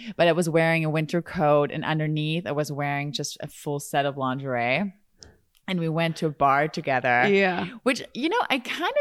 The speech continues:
Speaker 1: did not n-, realize a little bit that the tricky part of that is that you're at the bar and you can't take the
Speaker 2: Yeah,
Speaker 1: coat
Speaker 2: that's
Speaker 1: off.
Speaker 2: what I was just thinking. Like, w-, would that get especially warm, or would you feel awkward that you're wearing, like, a full heavy winter coat?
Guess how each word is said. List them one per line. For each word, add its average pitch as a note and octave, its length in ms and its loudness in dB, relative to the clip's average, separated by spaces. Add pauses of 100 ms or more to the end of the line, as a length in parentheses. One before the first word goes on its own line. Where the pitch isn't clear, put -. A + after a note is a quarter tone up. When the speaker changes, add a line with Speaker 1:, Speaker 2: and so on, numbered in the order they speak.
(120)
Speaker 1:
did B3 180 4
not A3+ 400 2
n-, F3 140 -2 (440)
realize G3+ 800 0
a G#3 40 -2
little G3 200 0
bit G3 260 -4
that D3+ 260 -4
the D3+ 140 0
tricky F3+ 400 -8
part F3 240 -4
of F3+ 100 -2
that F3+ 180 2
is F#3+ 180 2
that D#3+ 120 -4
you're C#3+ 220 -2 (100)
at D3 260 -2
the E3+ 60 2
bar C#3+ 340 4
and C#3+ 140 -2
you C#3 80 -6
can't C#3 460 -6
take D3+ 220 -2
the G#3+ 180 6
Speaker 2:
Yeah, F#3+ 240 4
Speaker 1:
coat B2+ 60 4
Speaker 2:
that's E3+ 360 6
Speaker 1:
off. B3+ 60 2
Speaker 2:
what C4 80 4
I B3+ 60 4
was G#3+ 160 0
just F#3+ 180 0
thinking. F3+ 480 0
Like, D#3+ 260 -4
w-, F#3 300 -4
would F#3 200 0
that F3+ 220 0
get F#3 160 0
especially F3 1120 0
warm, G#3+ 680 4
or A3 180 4
would G#3 160 4
you F#3 80 4
feel F#3+ 180 2
awkward G3 460 2
that F#3+ 100 4
you're F3+ 180 4
wearing, F3 300 6
like, F3 180 2
a F#3+ 80 -2
full F#3 280 4
heavy F3+ 320 2
winter F3 320 0
coat? F#3 160 0